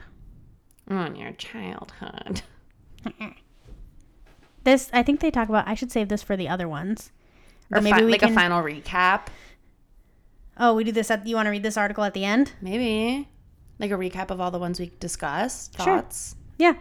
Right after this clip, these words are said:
Speaker 1: Bookmark it.
Speaker 2: Okay, well, stay tuned, listeners, 'cause we're not reading that now, apparently. <laughs> But I feel like we need more information on the Grimm one.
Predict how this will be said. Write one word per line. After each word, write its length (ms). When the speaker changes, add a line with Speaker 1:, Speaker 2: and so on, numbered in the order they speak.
Speaker 1:
Bookmark 360
it. 160
Speaker 2:
Okay, 200
well, 480
stay 240
tuned, 320
listeners, 460
'cause 180
we're 80
not 160
reading 160
that 140
now, 180
apparently. 560
<laughs> 140
But 200
I 60
feel 160
like 140
we 100
need 160
more 160
information 440
on 80
the 80
Grimm 440
one. 400